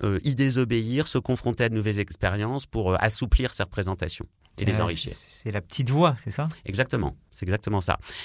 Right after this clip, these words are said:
Speaker 1: Euh, c'est, c'est la petite voix, euh, et en même temps, euh, à la limite, quand c'est, ça se manifeste par une petite voix où on se dit consciemment, par exemple, les, les, les, les jugements qu'on peut avoir sur nous-mêmes ou sur les autres,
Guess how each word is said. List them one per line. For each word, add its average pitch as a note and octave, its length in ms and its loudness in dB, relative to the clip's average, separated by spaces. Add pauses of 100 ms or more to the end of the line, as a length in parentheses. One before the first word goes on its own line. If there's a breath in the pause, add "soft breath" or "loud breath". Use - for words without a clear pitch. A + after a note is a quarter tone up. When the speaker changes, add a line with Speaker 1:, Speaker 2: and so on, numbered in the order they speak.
Speaker 1:
Euh, B2+ 180 6 (180)
c'est, - 220 0
c'est - 160 4
la E3+ 100 6
petite F3+ 240 -2
voix, B2+ 320 4 (520 loud breath)
euh, A2+ 280 6
et C3 140 6
en C3 60 6
même C#3 220 2
temps, F#3+ 320 4 (100)
euh, G#2 280 4
à A#2 80 4
la B2 80 4
limite, F3+ 260 2
quand C#3 180 2
c'est, C3 300 0
ça A2+ 180 0
se - 80 -6
manifeste B2+ 400 0
par G#2 140 2
une G#2 120 2
petite G#2+ 280 2
voix C3 220 4
où A2+ 40 0
on F#2+ 100 2
se F2+ 60 -2
dit G2+ 160 -4
consciemment, A#2 640 2 (260 loud breath)
par D2+ 80 -4
exemple, G2+ 300 0
les, F#2 100 4
les, E2+ 200 2
les, E2 220 0
les E2+ 120 0
jugements G#2 340 0
qu'on F#2 140 -2
peut F2+ 100 2
avoir F#2 200 0
sur F2+ 180 -2
nous-mêmes F#2+ 320 0
ou E2 40 2
sur E2+ 220 -2
les F2 160 0
autres, A#2 380 0